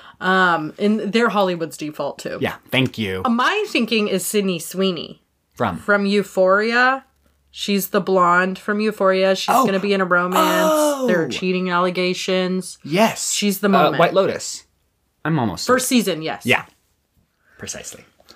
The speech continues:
Speaker 1: I
Speaker 2: Um,
Speaker 1: forgot about
Speaker 2: that's
Speaker 1: that.
Speaker 2: great. That would fix it.
Speaker 1: Yeah.
Speaker 2: Yeah, a different take. Yeah, we need to fix something. Yeah, I like her. She's, uh, she comes off as intelligent.
Speaker 1: Mm-hmm. And huge tits.
Speaker 2: And huge tits, which we need for Zelda, 'cause
Speaker 1: Yeah.
Speaker 2: of that attack she does with her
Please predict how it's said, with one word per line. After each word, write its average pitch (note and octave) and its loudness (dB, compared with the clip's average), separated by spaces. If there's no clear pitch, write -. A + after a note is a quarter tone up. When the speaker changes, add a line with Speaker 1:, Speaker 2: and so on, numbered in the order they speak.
Speaker 1:
I - 2
Speaker 2:
Um, B2+ 6
Speaker 1:
forgot G3 6
about F3 2
Speaker 2:
that's C#4+ 2
Speaker 1:
that. - -12
Speaker 2:
great. - 0
That D#3+ 4
would D3+ 2
fix - 0
it. - -12
Speaker 1:
Yeah. F#4 0
Speaker 2:
Yeah, C#3+ 2
a - -6
different B2 -4
take. - -10
Yeah, G#2+ -4
we G#2+ 2
need G#2+ 4
to G#2 0
fix - -4
something. - -8
Yeah, G2+ 2
I G2+ 4
like A#2 6
her. F#2+ 2
She's, G2+ 0
uh, E2+ -4
she - -2
comes F2 -6
off E2+ -4
as D#2 -10
intelligent. - -8
Speaker 1:
Mm-hmm. G#3+ 2
And F#3 0
huge A#3 4
tits. - -6
Speaker 2:
And A#2+ -4
huge F#3+ 2
tits, D#3+ 2
which D3 0
we C3+ 0
need B2 0
for G#2+ -6
Zelda, E2 -8
'cause - -4
Speaker 1:
Yeah. - 2
Speaker 2:
of - 0
that F2 -6
attack - -4
she - -4
does A#1+ -10
with - -12
her - -12